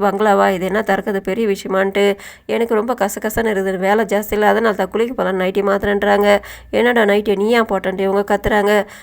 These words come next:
இதனால இவங்க குளிச்சுட்டு வரேன்னு போயிடுறாங்க. இந்த நேரத்துல பிரபாவோட அப்பா இன்னும் வரலேன்ட்டு அவங்க கோடீஸ்வரிக்கு ஃபோன் பண்றாங்க. இந்த இடத்துல கோடீஸ்வரி பாத்ரூம் போயிட்டு இருக்கிறதுனால இவங்க ஃபோன் எடுக்கிறாங்க சித்ரா. அவர் ஒரே ஒரு லைன்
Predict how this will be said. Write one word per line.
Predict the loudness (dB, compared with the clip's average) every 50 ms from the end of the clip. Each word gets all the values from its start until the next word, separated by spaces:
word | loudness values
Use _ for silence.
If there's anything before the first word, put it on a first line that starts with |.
| -20 -14 -6
இதனால | -2 0 0 0 0 0 0 2
இவங்க | 2 2 2 2 2 0 0 -2 -2
குளிச்சுட்டு | -6 -6 -6 -4 -2 0
வரேன்னு | 0 0 0 -2 -2
போயிடுறாங்க. | -2 -2 0 2 2 2 2 2
இந்த | 0 0 2 2
நேரத்துல | 2 2 2 0 0 0 2 2 2 0 -2 -6 -16 -20 -20 -14 -6
பிரபாவோட | -4 -2 2 4 4 6 6 6 4
அப்பா | 2 2 0 0
இன்னும் | 0 0 0 0 2 2 2
வரலேன்ட்டு | 2 2 2 2 0 0 0 0 0
அவங்க | 2 2 2 4 4 2 2 0 -2 -6 _ _ -6 -4
கோடீஸ்வரிக்கு | -2 -2 -2 -4 -4 -4 -4 -4 -6 -6 -4 -2
ஃபோன் | -2 -2 -2
பண்றாங்க. | -2 -4 0 2 2 2 4 2 2 0 0 -2 -6 -16 -20 -20 -16 _
இந்த | -8 -4 -4 -2
இடத்துல | -2 -2 -2 -2 -2
கோடீஸ்வரி | -2 -2 -2 -2 -2 -2 -2 0 0 0
பாத்ரூம் | 0 0 0 0 0 -2 -4 -2
போயிட்டு | -2 -2 -2 -2
இருக்கிறதுனால | -2 -2 -2 -2 0 2 2 4 4 4 2 2 -2 -10 -20 -20 -10 -4
இவங்க | 0 0 2 2 2 0
ஃபோன் | 0 0 0 0 2 0
எடுக்கிறாங்க | 0 -2 -2 0 0 0 0 -2
சித்ரா. | -2 -2 -2 2 4 6 6 4 4 2
அவர் | 0 0 0 2 2
ஒரே | 2 2 2 2 2
ஒரு | 2 2 0 0
லைன் | 0 0 0 -2